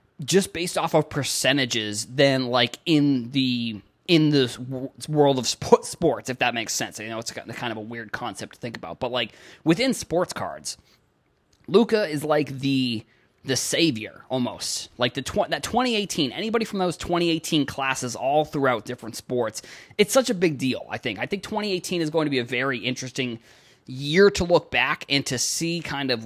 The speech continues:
when things started trickling in, uh, new content creators, new products, players,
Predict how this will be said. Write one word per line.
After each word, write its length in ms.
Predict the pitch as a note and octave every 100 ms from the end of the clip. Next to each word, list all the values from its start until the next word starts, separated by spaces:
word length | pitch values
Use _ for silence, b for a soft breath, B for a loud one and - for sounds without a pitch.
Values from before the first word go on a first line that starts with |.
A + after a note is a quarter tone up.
| A2
when 400 | B2 B2+ C3+ C3
things 400 | B2 C3 B2 A#2
started 340 | - B2+ A#2 -
trickling 520 | - C#3 B2 B2 B2
in, 220 | B2+ A2+
uh, 40 | A2 -
new 240 | C3+ C3+
content 480 | - C3+ B2 B2 A2+
creators, 640 | - B2 A#2 A2 A2 G#2+
new 240 | A#2 B2+ B2
products, 720 | - C#3 B2 A#2 A2 G#2 -
players, 840 | - - E3 F#3+ D#3+ B2+ A2+ A#2+